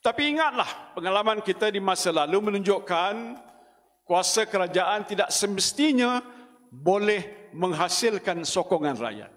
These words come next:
Jika kuasa kerajaan tidak digunakan untuk nak membela nasib rakyat, tapi digunakan dengan cara yang salah untuk mengekalkan kuasa, maka rakyat akan tolak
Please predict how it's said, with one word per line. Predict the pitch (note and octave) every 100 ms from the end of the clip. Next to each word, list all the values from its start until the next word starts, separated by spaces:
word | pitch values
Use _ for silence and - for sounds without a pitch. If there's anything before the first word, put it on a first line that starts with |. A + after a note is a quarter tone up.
| - _ _ _ _ _ _ _ _ _ _ _ -
Jika | D#3 G#3+
kuasa | G3 G#3 G3+ G#3
kerajaan | G3+ F#3+ F3+ G3 A3 A3
tidak | G3 G3+
digunakan | F#3 F3+ G3 G#3 G#3+ G#3+ G#3 A3+ A#3+ B3 - - - -
untuk | D#3+ D#3+ G#3
nak | F#3+ G3+
membela | G3 F3 F3 G3 G#3+ G#3 F#3+ D3+ A#2 - - -
nasib | D#3 F3+ - F#3 E3
rakyat, | D#3 D3+ F3+ B3 - - - - _ _ _ _ _ _ _
tapi | E3 E3 G#3
digunakan | A3+ A#3+ B3+ C4 C4 B3
dengan | A#3 A3+ A3+
cara | G3+ G3+
yang | G#3 G3+
salah | - F#3 D#3 G3+ G#3 - - - - - -
untuk | F3 F3+ A3 G#3
mengekalkan | G3 G3 C4 C#4 - A3 G3+
kuasa, | G3 E3 D3 G#3+ B3 A#3+ - - _ _ _ _ _ _
maka | D3 D#3+ G#3 F#3
rakyat | F#3 F#3 F#3
akan | F3+ E3 C#3+
tolak | E3+ F3 D#3+